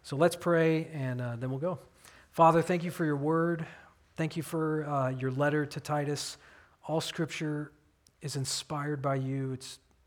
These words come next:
it's God-breathed. Uh, we know to disagree with it or disobey it or disregard it is to do that to you, and, uh,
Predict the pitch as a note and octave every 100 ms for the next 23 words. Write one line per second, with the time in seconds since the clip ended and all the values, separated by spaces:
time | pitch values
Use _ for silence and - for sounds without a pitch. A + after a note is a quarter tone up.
0 | - C3 - D3 C3+ C3 C3+ C#3 C#3 C#3
1 | C3+ - _ - _ _ _ _ _ -
2 | - - C#3+ D#3 D3+ D3+ D3 D3 A#2+ D#3
3 | D#3+ C3 D#3+ D#3 D3 D#3+ C#3+ A#2+ C#3+ C#3
4 | C#3+ D3 C#3+ C#3+ B2+ C3 C3+ C#3+ C#3 C3+
5 | C3+ B2+ B2+ - - B2 C#3+ C3+ C3 -
6 | C3+ C3 C3 C3 B2 - - _ _ -
7 | B2 A#2+ A#2+ A#2+